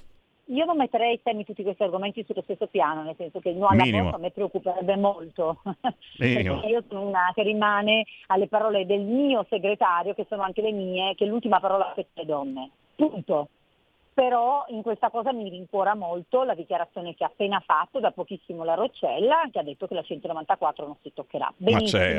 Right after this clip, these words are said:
Speaker 2: certo, ma
Speaker 1: Il
Speaker 2: certo.
Speaker 1: discorso semmai... No, ma anche perché io avrei fatto un peccato a costo guarda di farmi <laughs>
Speaker 2: Non dirlo,
Speaker 1: di farmi
Speaker 2: non dirlo.
Speaker 1: ripudiare dal partito,
Speaker 2: Esatto.
Speaker 1: perché io su questo, cioè, sono molto ferma.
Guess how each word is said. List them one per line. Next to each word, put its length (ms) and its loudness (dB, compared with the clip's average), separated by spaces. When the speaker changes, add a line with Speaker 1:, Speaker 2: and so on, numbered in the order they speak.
Speaker 2:
certo, 160 -8
ma 100 -2
Speaker 1:
Il 60 -2
Speaker 2:
certo. 360 2
Speaker 1:
discorso 600 0
semmai... 380 0
No, 340 0
ma 100 -10
anche 180 -8
perché 160 -10
io 100 2
avrei 160 0
fatto 260 -2
un 80 -16
peccato 400 0
a 60 2
costo 320 -4
guarda 360 2
di 120 -6
farmi 720 -4
<laughs> 0 -
Speaker 2:
Non 160 2
dirlo, 200 6
Speaker 1:
di 60 4
farmi 140 6
Speaker 2:
non 140 2
dirlo. 280 6
Speaker 1:
ripudiare 540 2
dal 200 0
partito, 560 0
Speaker 2:
Esatto. 440 4
Speaker 1:
perché 140 0
io 240 2
su 140 -10
questo, 520 2
cioè, 220 0
sono 180 -2
molto 340 2
ferma. 540 -4